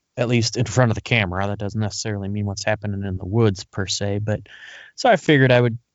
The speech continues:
squeeze a quick sit in, uh, before I went to church Sunday, and, um,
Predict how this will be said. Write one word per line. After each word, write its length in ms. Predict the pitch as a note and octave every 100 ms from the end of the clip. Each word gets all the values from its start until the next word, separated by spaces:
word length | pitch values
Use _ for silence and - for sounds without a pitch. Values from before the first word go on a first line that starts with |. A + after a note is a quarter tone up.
| _ _ _
squeeze 460 | - - C#3 C3 A#2
a 260 | A2+ A2+ -
quick 260 | - C3+ -
sit 280 | - A#2+
in, 360 | A#2 A2+ A2+ A2+ _ _
uh, 280 | A2 G#2 G#2
before 320 | A2 - A2
I 40 |
went 200 | G#2+ G#2+
to 60 | -
church 360 | - A#2 A2 -
Sunday, 560 | - A2 A2 A2 A2
and, 220 | G#2+ A2 A2 _ _ _ _ _ _ _ _ -
um, 540 | G#2+ G2+ G#2+ G#2+ G#2+